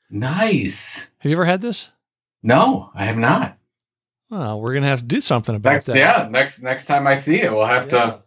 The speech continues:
Speaker 1: you'll have to show me the ways of scotch.
Speaker 2: <laughs> Right.
Speaker 1: Are you doing these daily now? You
Speaker 2: Yeah.
Speaker 1: are, aren't you?
Speaker 2: Yeah. Well, no, I still do my weekly
Speaker 1: Wow.
Speaker 2: real interview, but now every day for the cocktail hour, I get to talk to a luminary like yourself. And then,
Speaker 1: <laughs>
Speaker 2: s-, so this will
Speaker 1: That's
Speaker 2: publish
Speaker 1: nobody's ever said lum-,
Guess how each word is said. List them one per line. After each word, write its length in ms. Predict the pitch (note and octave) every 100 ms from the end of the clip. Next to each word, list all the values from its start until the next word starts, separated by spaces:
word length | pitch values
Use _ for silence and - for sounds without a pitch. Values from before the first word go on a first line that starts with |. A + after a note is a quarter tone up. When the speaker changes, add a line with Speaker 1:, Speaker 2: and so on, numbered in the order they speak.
| _ -
Speaker 1:
you'll 120 | A#2+
have 140 | C3 B2+
to 140 | B2
show 240 | - C3
me 240 | C3 C3+ B2+
the 140 | A#2+
ways 380 | A#2+ B2 C3 A#2
of 60 | A2+
scotch. 500 | - C3+ B2+ - - - - -
Speaker 2:
<laughs> 180 | G3+ - G3+ -
Right. 200 | G3 - _ _ _ _ _ B2+
Speaker 1:
Are 120 | D#3
you 140 | G#3+
doing 200 | B3 B3+
these 180 | B3 G3
daily 320 | D#3+ F3 B3
now? 260 | A#3+ C4 C#4+
You 100 | D3+
Speaker 2:
Yeah. 220 | F#3+ D#4+ C#4+
Speaker 1:
are, 40 |
aren't 180 | A#2 -
you? 140 | B3 -
Speaker 2:
Yeah. 180 | E3+ A3
Well, 140 | G#3
no, 80 | G#3+
I 80 | F#3+
still 220 | - D#4+
do 100 | A3+ F3+
my 140 | C3+
weekly 420 | C3+ D#3 C3+ A2
Speaker 1:
Wow. 340 | F#3 G3+ D#3+ - _ _ _ _
Speaker 2:
real 300 | B2+ C3+ A2+
interview, 400 | G2 F#2+ F2 F2 - _ _ _ _ -
but 80 | D3+
now 460 | D#3+ E3 C#3 C#3 -
every 200 | C#3+ C#3
day 160 | B2+ A#2+
for 100 | C#3
the 60 |
cocktail 380 | C#3 A#3 - A#2+
hour, 160 | G#2+ A#2
I 100 | B2+
get 160 | C3
to 120 | A#2 - _
talk 240 | - C3 -
to 80 |
a 40 | A#2+
luminary 440 | C#3 D#3+ A2 G#2+
like 200 | G#2 G#2
yourself. 580 | G#2 - G3+ G2+ - - _ _ _ -
And 160 | B2 B2+
then, 180 | B2 -
Speaker 1:
<laughs> 0 |
Speaker 2:
s-, 360 | C3 - - -
so 140 | C#3
this 200 | D3 F3
will 80 | E3 -
Speaker 1:
That's 200 | E3 -
Speaker 2:
publish 200 | F3 D3
Speaker 1:
nobody's 220 | C3+ C3
ever 220 | C#3 C3
said 340 | B2+ C#3+ C3+ A#2+
lum-, 220 | C3 C3